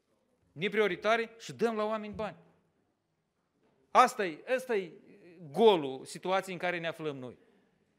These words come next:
De aceea, noi nu o să votăm pentru două luni de zile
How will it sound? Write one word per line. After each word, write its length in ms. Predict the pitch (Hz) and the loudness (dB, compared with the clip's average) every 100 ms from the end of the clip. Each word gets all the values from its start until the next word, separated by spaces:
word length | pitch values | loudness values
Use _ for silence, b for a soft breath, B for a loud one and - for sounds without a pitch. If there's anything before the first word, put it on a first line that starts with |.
| _ _ - | _ _ -10
De 80 | 160 | -8
aceea, 460 | 226 233 233 208 - _ _ _ | 2 4 4 0 -8 _ _ _
noi 160 | 156 208 | -4 -2
nu 80 | |
o 40 | 233 | -2
să 120 | - | -4
votăm 280 | 156 156 143 | -6 -6 -10
pentru 460 | 139 127 127 117 _ _ _ | -12 -14 -14 -16 _ _ _
două 320 | - 156 226 190 | -6 2 2 2
luni 200 | 190 160 | -2 -4
de 60 | |
zile 400 | 135 147 180 208 | -6 -6 -6 -8